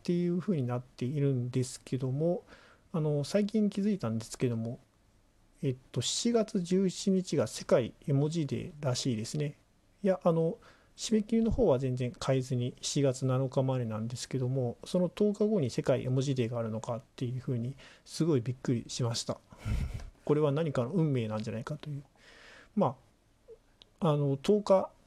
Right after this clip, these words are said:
<laughs> ずれているので、まあ、運命でも何でもないかもしれないですけども、まあ、近いところにそういうふうなイベントがあってよかったなっていうふうに思っています。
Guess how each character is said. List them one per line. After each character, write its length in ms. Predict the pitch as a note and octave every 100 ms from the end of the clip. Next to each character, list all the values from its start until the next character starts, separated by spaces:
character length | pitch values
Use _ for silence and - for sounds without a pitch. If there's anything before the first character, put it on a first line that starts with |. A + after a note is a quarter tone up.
| _ -
<laughs> 320 | - C3+ -
ず 180 | C#3 E3
れ 120 | D#3+
て 100 | C#3+
い 100 | A#2+
る 120 | B2
の 100 | A2+
で、 180 | A#2 A#2 -
ま 140 | D#3+ C3+
あ、 20 |
運 240 | F3+ F#3+
命 100 | D#3
で 100 | C3+
も 100 | A#2+
何 160 | A#2+ C3+
で 80 | C3+
も 80 |
な 100 | C3
い 60 | C3
か 80 | A#2+
も 80 | A2
し 80 |
れ 80 | B2+
な 100 | A#2
い 60 | A2
で 40 |
す 100 | A2+
け 100 | -
ど 80 | B2+
も、 140 | B2+ - - -
ま 100 | E3+
あ、 40 |
近 240 | - - G3+
い 60 |
と 120 | D3 B2+
こ 100 | B2+
ろ 100 | A#2
に 200 | A2+ - - -
そ 220 | - D#3
う 60 |
い 60 | C#3+
う 20 |
ふ 140 | C#3 D3
う 60 |
な 140 | B2 G#2+
イ 100 | C#3+
ベ 100 | B2+
ン 80 | A#2+
ト 140 | B2+
が 100 | C3
あ 40 | B2+
っ 20 |
て 180 | - C3
よ 80 |
か 120 | B2+ B2
っ 40 |
た 120 | - C#3
な 140 | D3
っ 40 |
て 200 | B2+ -
い 20 | A#2+
う 40 |
ふ 100 | -
う 40 |
に 140 | C3+ E3+
思 160 | C3+
っ 20 | B2
て 160 | -
い 60 | A2+
ま 100 | A#2+
す。 280 | - -